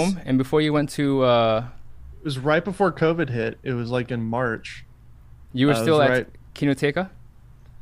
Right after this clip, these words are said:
Speaker 2: Yep, I was still doing Kinoteca stuff. Uh, we were living in Laguna Niguel, and I was selling an Inspire two drone on OfferUp, and, uh,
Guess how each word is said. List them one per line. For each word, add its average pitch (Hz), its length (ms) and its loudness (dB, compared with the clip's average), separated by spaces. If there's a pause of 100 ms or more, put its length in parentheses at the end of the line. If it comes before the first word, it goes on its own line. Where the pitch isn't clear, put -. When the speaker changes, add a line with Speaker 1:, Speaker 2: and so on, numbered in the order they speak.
(200)
Speaker 2:
Yep, 180 220 4
I 156 60 2
was 151 160 2
still 160 300 2
doing 151 340 0
Kinoteca 156 500 -2
stuff. 156 520 0 (100)
Uh, 127 260 0
we 131 60 -2
were 135 80 2
living 139 300 0
in 131 160 0
Laguna 135 400 -2
Niguel, 135 500 0 (560)
and 120 580 -2
I 127 120 0
was 123 200 -2
selling 135 720 0
an 127 80 -2
Inspire 127 640 0
two 135 320 0
drone 123 540 -2
on 117 280 -6
OfferUp, 120 760 -2 (580)
and, 117 340 -4
uh, 110 420 0